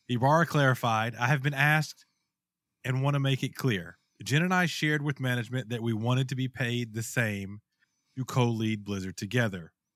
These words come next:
O'Neill later clarified, though, saying, When Mike and I were placed in the same co-lead role,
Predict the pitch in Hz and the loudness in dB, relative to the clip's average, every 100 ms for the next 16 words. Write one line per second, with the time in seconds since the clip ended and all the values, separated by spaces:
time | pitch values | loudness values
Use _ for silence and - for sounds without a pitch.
0 | _ _ _ _ - 131 127 175 180 170 | _ _ _ _ -6 -2 0 2 2 0
1 | 151 - 139 135 131 123 117 _ 113 104 | 0 0 0 0 2 0 0 _ -6 -6
2 | - 104 98 98 110 _ - - 117 123 | -4 -6 -6 -10 -12 _ -18 -6 -2 4
3 | 156 170 151 139 123 - 147 139 - 113 | 4 4 2 2 0 0 0 0 -2 -8
4 | 101 127 113 104 110 104 95 131 175 120 | -4 -2 -2 -4 -4 -4 -6 -4 -2 -2
5 | 143 | -6